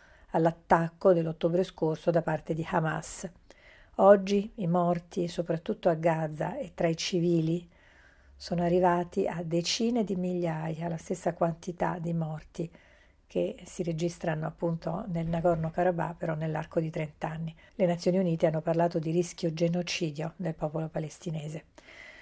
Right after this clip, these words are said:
Genocidio, catastrofe umanitaria, pulizia etnica, parole che pensavamo d'avere dimenticato, che credevamo ormai inattuali nel ventitreesimo anno del ventunesimo secolo.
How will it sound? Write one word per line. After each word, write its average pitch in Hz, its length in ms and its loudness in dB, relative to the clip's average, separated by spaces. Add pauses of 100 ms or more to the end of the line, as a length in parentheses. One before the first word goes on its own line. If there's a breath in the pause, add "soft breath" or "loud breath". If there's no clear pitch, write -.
(220 loud breath)
Genocidio, 208 720 4
catastrofe 175 640 -2
umanitaria, 180 760 4
pulizia 165 600 2
etnica, 175 640 0 (400 soft breath)
parole 214 280 8
che 175 120 0
pensavamo 170 520 0
d'avere 170 280 4
dimenticato, 165 680 0
che 160 140 -6
credevamo 170 480 4
ormai 170 420 2
inattuali 170 760 4 (440 soft breath)
nel 170 180 0
ventitreesimo 180 1120 6
anno 170 360 6
del 165 200 2
ventunesimo 170 920 4
secolo. 160 680 -2